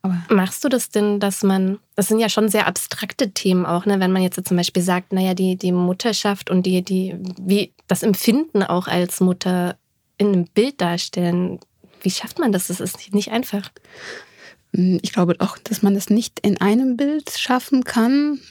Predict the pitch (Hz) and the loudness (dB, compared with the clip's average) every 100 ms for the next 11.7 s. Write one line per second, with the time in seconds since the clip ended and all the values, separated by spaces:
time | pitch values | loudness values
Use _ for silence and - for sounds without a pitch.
0 | - - 190 - - 202 202 190 - 208 | -20 -4 -4 -2 0 0 0 0 0 0
1 | 190 - 233 240 240 - - 185 220 220 | 0 0 0 2 0 -2 -4 0 2 0
2 | - - - 185 185 185 180 175 220 247 | -2 -6 -2 0 2 0 0 2 2 2
3 | 254 262 277 285 277 202 196 180 - 170 | 2 2 0 -2 -2 -4 -2 -2 0 0
4 | - - 180 214 - 285 285 - - - | 0 -2 2 0 0 0 0 -4 -16 -20
5 | - - 185 - - 185 208 - - 196 | -20 -4 -4 -2 0 2 2 -2 -2 0
6 | 180 185 190 185 - 190 190 202 202 - | 2 2 0 -2 -2 0 2 2 0 0
7 | 185 196 175 - - 208 208 185 185 214 | 0 0 -2 -6 0 2 2 0 2 2
8 | 254 - - 202 190 190 240 - - - | 2 0 0 2 2 2 0 -4 -18 -18
9 | - - 202 196 220 208 - 196 190 214 | -8 -4 -2 2 2 0 0 0 2 0
10 | - 214 214 - - 190 180 180 180 - | 2 0 0 -6 -2 2 2 0 -4 0
11 | 220 220 196 185 - 202 214 | 0 2 0 0 2 2 0